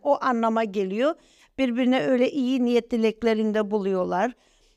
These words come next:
E, bazıları bu konuda çok dikkatli ama Ee, eğer ki diyor, hani, sen diyor bayramı kutlamıyorsan diyor, sana da diyor,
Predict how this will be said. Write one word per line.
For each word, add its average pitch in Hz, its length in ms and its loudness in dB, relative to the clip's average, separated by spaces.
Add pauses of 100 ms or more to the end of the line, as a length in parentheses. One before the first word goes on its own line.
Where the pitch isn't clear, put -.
(200)
E, 226 260 -2
bazıları 349 580 2
bu 349 80 -2
konuda 320 400 2
çok 349 300 -2
dikkatli 254 480 0
ama 247 380 2 (460)
Ee, 254 580 0 (160)
eğer 294 320 2
ki 262 180 -2
diyor, 247 360 2
hani, 240 500 -2
sen 277 320 -2
diyor 262 200 -2
bayramı 254 420 2
kutlamıyorsan 285 880 0
diyor, 285 140 -2
sana 285 340 -2
da 254 180 0
diyor, 277 260 0